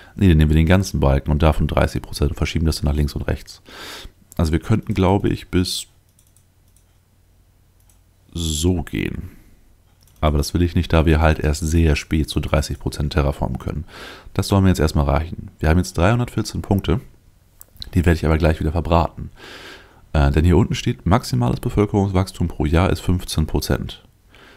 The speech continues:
Das erhöhe ich jetzt auf neunzehn. Neunzehn ist eine komische Zahl, werdet ihr sagen, aber das ist ein sogenannter Breaking Point.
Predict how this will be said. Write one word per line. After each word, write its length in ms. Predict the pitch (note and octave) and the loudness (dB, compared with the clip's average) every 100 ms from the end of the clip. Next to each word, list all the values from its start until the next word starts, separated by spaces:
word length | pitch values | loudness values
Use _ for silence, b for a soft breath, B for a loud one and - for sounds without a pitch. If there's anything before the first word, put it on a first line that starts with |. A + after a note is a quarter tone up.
| B - | B -6
Das 200 | G#2+ - | -4 0
erhöhe 260 | F#2+ A2 | 2 2
ich 100 | G2+ | 2
jetzt 140 | F2+ - | -2 -2
auf 180 | D2 | -2
neunzehn. 880 | E2+ D#2+ E2 C2+ C2+ - G1+ - - - - _ _ _ _ | 0 4 4 2 -4 -10 -12 -12 -14 -18 -20 _ _ _ _
Neunzehn 480 | F2 F2+ B2 C#3+ C3+ | 0 2 2 2 -2
ist 100 | C3 | -4
eine 80 | B2+ | -2
komische 320 | - B2+ - | 0 0 -2
Zahl, 260 | - C3 F2+ | -2 2 4
werdet 200 | D2 C#2 | 2 2
ihr 100 | C#2+ | 2
sagen, 460 | C#2+ C2+ F2+ G2+ - | 2 2 0 -4 -4
aber 680 | G2 F2+ C#2 C2 D#2 C#3 - B B B B B - | 0 2 2 0 0 0 -4 B B B B B -4
das 180 | D#2+ - | -4 -2
ist 260 | E2+ - | -4 0
ein 160 | E2+ E2+ | 2 4
sogenannter 400 | F2 F#2 F2 F2+ | 4 4 2 2
Breaking 520 | D#2+ E2 - C#2+ D2 | 4 2 2 -2 -4
Point. 460 | - A#1+ - - | -2 -2 -4 -10